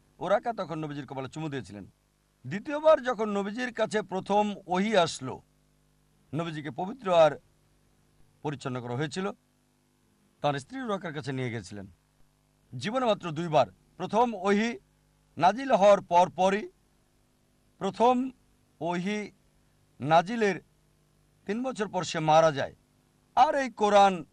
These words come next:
নাজিল হয়েছে বাইশ বছরের বেশি সময়। চিন্তা করুন, দুইবার সাক্ষাৎ হয়েছে, তার কাছে শিক্ষা নেওয়া কিভাবে সম্ভব? সেই লোক মারা যায় সর্বশেষ সাক্ষাতের তিন বছর পর ওহী নাজিলের পর। সুতরাং এটা অযৌক্তিক যে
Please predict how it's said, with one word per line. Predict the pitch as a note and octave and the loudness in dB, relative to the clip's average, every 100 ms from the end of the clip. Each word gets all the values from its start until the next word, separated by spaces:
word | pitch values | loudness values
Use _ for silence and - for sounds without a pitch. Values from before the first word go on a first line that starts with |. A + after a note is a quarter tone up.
| - | -4
নাজিল | C#3+ E3 G#3+ B3 | 2 2 2 2
হয়েছে | G#3+ G3 - F#3 D#3+ - | 2 2 0 -2 -2 -6
বাইশ | - F2+ C3+ G#3 E3 | -8 4 6 6 2
বছরের | D3 F3+ E3+ D#3 | -6 -6 -6 -6
বেশি | D3 C#3+ B2+ | -6 -8 -8
সময়। | C3 A2+ F#2+ _ _ _ _ _ _ _ _ _ _ _ _ - | -8 -8 -10 _ _ _ _ _ _ _ _ _ _ _ _ -10
চিন্তা | A#3 G4 A4 | -8 -6 -6
করুন, | G#3 E3+ | -6 -6
দুইবার | D#3 G3 G#3 | -6 -2 -2
সাক্ষাৎ | - D#3+ - E3 | 0 -2 -2 -4
হয়েছে, | E3 C#3 C#3+ - - | -4 -6 -8 -8 -2
তার | F3 | -2
কাছে | G3+ D#3+ D#3 | -2 -10 -10
শিক্ষা | D#3+ - E3 | -10 -6 -2
নেওয়া | D3+ C#3 | 0 -2
কিভাবে | G3+ F#3 D3+ | -4 -6 -4
সম্ভব? | - B2 A#2 F2+ _ | -4 -4 -4 -8 _
সেই | - A#3+ | -4 -2
লোক | A#3 G3+ F#3+ _ _ | 0 -4 -6 _ _
মারা | C3 F3+ A3 | -2 0 0
যায় | F3+ D3+ | -4 -4
সর্বশেষ | C#3 D#3 D#3+ - C#3 | -6 -6 -8 -10 -8
সাক্ষাতের | C3+ - C3 B2+ | -8 -8 -12 -12
তিন | E3 D#3+ | -14 -12
বছর | D3 - A2 | -12 -10 -10
পর | A#2+ C#3+ E3+ _ _ _ _ _ _ _ - | -2 0 0 _ _ _ _ _ _ _ -4
ওহী | F#3 A#3 | -2 0
নাজিলের | A#3 F3 E3 | -2 -2 -4
পর। | C#3 D3+ C#3+ G2 _ _ _ _ _ _ | -2 0 0 -2 _ _ _ _ _ _
সুতরাং | - D3 F#3+ G#3+ A3+ - _ _ _ | -12 -2 4 4 4 -6 _ _ _
এটা | C3+ D#3 | -8 0
অযৌক্তিক | D3+ D#3 F3+ A#3 - D4 C4 | 0 0 0 -4 -4 -10 -4
যে | G3+ F3+ | -2 -2